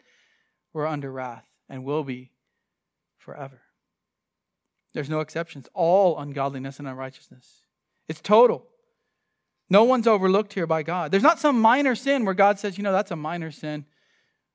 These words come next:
I'll let that go." Every sin. Unless we're in Christ,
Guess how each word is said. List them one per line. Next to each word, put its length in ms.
I'll 160
let 180
that 160
go." 180
Every 220
sin. 300
Unless 260
we're 80
in 80
Christ, 380